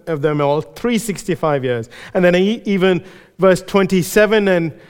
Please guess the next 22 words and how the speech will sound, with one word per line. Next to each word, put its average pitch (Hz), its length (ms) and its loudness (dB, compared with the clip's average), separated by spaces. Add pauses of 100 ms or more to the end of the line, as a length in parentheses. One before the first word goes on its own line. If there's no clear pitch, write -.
(120)
thirty-one, 196 560 4
you'll 180 160 2
see 175 140 0
Methuselah 180 560 0
nine 190 260 2
sixty-nine 170 580 -2
years 160 300 0
and 147 120 -2
then 151 200 -2
Lamech 160 320 0 (520)
seven 165 440 0
hundred 143 260 -4
and 135 160 -6
seventy-seven 143 760 -6
years. 123 400 -10 (1200)
These 214 280 4
men 180 640 2 (720)
lived 180 680 2 (440)
unusually 190 1400 2 (180)
long 190 680 4
lives, 180 760 0
not, 214 500 2